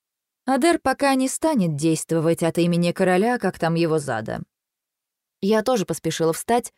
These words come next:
уверенная, что именно об этом трындела на уроках этикета настоятельница приюта. «Хорошо. Спасибо, королева Елисавана. Я это ценю».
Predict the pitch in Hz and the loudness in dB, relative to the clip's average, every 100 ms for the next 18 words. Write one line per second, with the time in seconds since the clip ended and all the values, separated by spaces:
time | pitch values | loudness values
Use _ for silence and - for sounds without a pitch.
0 | _ _ 202 208 240 214 208 202 208 208 | _ _ 0 4 6 4 2 0 2 2
1 | 214 214 - 226 202 160 147 143 165 165 | 4 2 2 2 2 2 -2 -2 -2 2
2 | 165 156 156 165 160 156 160 165 - 220 | 2 2 2 0 0 -4 -4 -4 -2 -2
3 | 151 - 165 165 - 175 160 175 196 202 | -4 -2 0 0 0 -2 -2 -4 -2 0
4 | 156 - 117 - _ _ _ _ _ _ | 0 -6 -10 -12 _ _ _ _ _ _
5 | - 185 - 180 - _ _ _ - 220 | -8 -6 -4 -6 -6 _ _ _ -6 -4
6 | 240 190 170 175 175 165 170 165 170 165 | -2 -4 -2 2 2 4 2 2 0 0
7 | 160 160 - _ _ _ _ - 214 214 | -2 -4 -10 _ _ _ _ -2 0 0
8 | 202 240 208 156 | -2 0 2 2